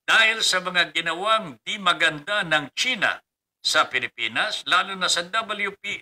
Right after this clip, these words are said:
S at iba pang likas yaman natin, for delicadeza reasons, sana di natin tinanggap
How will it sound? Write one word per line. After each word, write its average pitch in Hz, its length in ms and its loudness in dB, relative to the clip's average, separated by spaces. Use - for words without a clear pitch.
S - 400 2
at 147 160 2
iba 143 320 -2
pang 202 480 -4
likas 151 800 2
yaman 214 400 2
natin, 143 400 0
for 220 240 -2
delicadeza 185 920 0
reasons, 190 720 0
sana 190 600 2
di 226 160 -4
natin 202 480 0
tinanggap 170 720 0